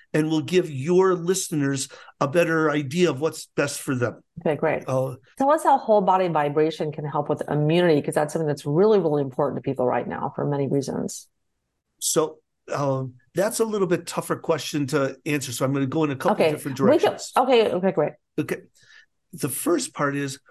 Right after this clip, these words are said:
Speaker 1: we know that individuals who move and move effectively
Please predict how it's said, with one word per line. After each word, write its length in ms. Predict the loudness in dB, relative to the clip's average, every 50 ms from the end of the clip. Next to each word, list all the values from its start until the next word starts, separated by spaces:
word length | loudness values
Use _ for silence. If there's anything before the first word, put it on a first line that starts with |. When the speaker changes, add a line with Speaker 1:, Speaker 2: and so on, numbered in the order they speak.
| _ _ _ -10
Speaker 1:
we 360 | -6 -2 0 0 2 0 0
know 320 | 2 2 2 2 2 2 0
that 220 | 0 -2 -2 -4 _ -2
individuals 720 | 0 0 0 0 0 2 2 2 0 0 -4 -6 -6 -6
who 160 | -4 -4 0 2
move 540 | 2 2 4 4 2 2 0 0 -4 -4
and 180 | -4 -4 0 0
move 200 | 0 0 0 -2
effectively 880 | -6 -8 -6 -4 -4 -4 -4 -4 -6 -6 -6 -4 -4 -6 -6 -6 -8